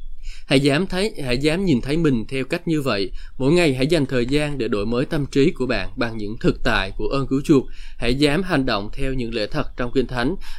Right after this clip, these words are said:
và rồi Kinh Thánh sẽ trở nên thực hữu trong đời sống của bạn. Hãy để Đức Chúa Trời giới thiệu cho bạn về bản chất mới của mình. Mỗi ngày bạn hãy công bố: "Tôi là tạo vật mới ở trong Chúa Cứu Thế. Tôi có sự sống và bản chất của Đức Chúa Trời ở trong tôi.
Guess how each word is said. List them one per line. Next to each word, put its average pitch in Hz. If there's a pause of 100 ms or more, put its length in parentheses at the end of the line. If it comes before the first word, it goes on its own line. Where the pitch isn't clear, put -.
và 160
rồi 160
Kinh 208
Thánh 202
sẽ 135
trở 120
nên 151
thực 139
hữu 113
trong 147
đời 117
sống 120
của 127
bạn. 110 (300)
Hãy 120
để 123
Đức 175
Chúa 233
Trời 143
giới 170
thiệu 123
cho 143
bạn 120
về 123
bản 107
chất -
mới 156
của 113
mình. 123 (300)
Mỗi 127
ngày 156
bạn 110
hãy 110
công 143
bố: 135 (340)
"Tôi 202
là 160
tạo 110
vật 117
mới 135
ở 101
trong 135
Chúa 131
Cứu 151
Thế. 139 (1000)
Tôi 190
có 180
sự 123
sống 139
và 160
bản 107
chất -
của 123
Đức 120
Chúa -
Trời 123
ở 90
trong 131
tôi. 127